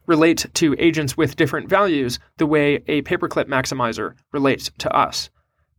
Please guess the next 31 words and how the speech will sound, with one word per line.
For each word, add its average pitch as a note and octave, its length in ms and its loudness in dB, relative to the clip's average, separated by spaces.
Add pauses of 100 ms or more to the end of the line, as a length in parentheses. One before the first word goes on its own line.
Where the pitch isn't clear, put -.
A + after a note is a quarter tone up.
(180)
I E3+ 80 2
think B3 240 -2
this E3+ 140 0
difference F3 340 -4
is D#3+ 160 -2
important, G3 480 -2 (160)
at D3+ 140 2
least - 480 0
from D#3+ 220 0
a D3+ 40 -2
purely E3 340 -2
ethical C3 300 -4
perspective, - 560 -4 (440)
but F3 120 2
I F3 40 2
think A#3 180 2
it - 80 2
might F3 160 2
be F3+ 80 -2
important D3+ 440 -2 (120)
from E3 200 0
a D#3 80 0
more D3+ 300 0
realpolitik E3 800 -2
perspective B2 520 -4
as C#3 160 -8
well. D3+ 300 2 (560)
In F3 80 0
the F#3 80 2
next A3+ 220 2
essay, C#3 380 0